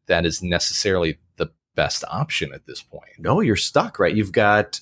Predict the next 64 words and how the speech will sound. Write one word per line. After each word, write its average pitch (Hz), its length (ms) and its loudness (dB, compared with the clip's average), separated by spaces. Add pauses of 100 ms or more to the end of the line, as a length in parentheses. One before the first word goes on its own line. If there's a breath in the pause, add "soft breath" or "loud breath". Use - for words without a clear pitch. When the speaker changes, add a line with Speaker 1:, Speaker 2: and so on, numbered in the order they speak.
Speaker 2:
I 107 80 -2
mean, 139 200 -6
uh, 131 160 -4
so 151 180 0
now 139 240 4
there 139 200 6
is 117 220 4
what 120 140 0
the, 104 160 -2
what 120 180 -2
they 123 100 0
passed 156 340 -2
yesterday 104 480 2
was 87 320 0
that 90 160 0
they, 95 400 2 (640 soft breath)
the - 60 -6
parliament 127 440 2
passed 117 300 0
that 107 140 -2
they 101 120 4
want 101 600 2
a 104 100 0
deal, 87 460 0
right? 78 200 0
So 110 80 0
there's 98 160 2
gotta 110 200 2
be 98 100 0
something. 104 460 0
So 110 240 0
I 113 220 2
don't 156 120 4
know 113 60 4
if - 60 -4
that 120 220 0
forces 113 440 0
their, 110 180 2
I 127 60 2
guess 180 180 -2
the, 117 340 2
I 104 60 0
guess 127 160 -4
they 131 100 -2
could 107 140 -2
come - 200 0
back 95 300 0
and 90 200 -2 (500 soft breath)
change 123 460 2
that, 69 180 0
right? 92 140 4
They 123 80 2
could 147 100 2
vote 101 160 4
again 95 320 4
and 90 120 0
say, 92 140 0
"We're 82 180 -2
gonna 85 140 0
have 78 100 -4
the 87 60 -2
hard 104 260 2
Brexit." 82 420 0
But 85 180 0